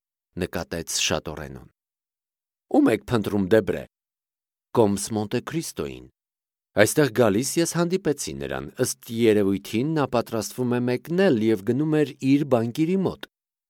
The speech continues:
ասաց Բոշանը։ «Նրա բանկիրը Դանգլարը չէ»,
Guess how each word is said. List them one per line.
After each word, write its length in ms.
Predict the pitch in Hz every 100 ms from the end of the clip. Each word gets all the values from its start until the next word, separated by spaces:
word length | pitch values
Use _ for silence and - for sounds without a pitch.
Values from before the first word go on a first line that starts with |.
| _
ասաց 300 | 82 - 87
Բոշանը։ 480 | 80 87 - 53 50 _ _ _ _ _ _ _ _ _ -
«Նրա 240 | 87 87
բանկիրը 480 | 85 87 87 107 104
Դանգլարը 580 | 95 98 95 92 80 76
չէ», 220 | - 85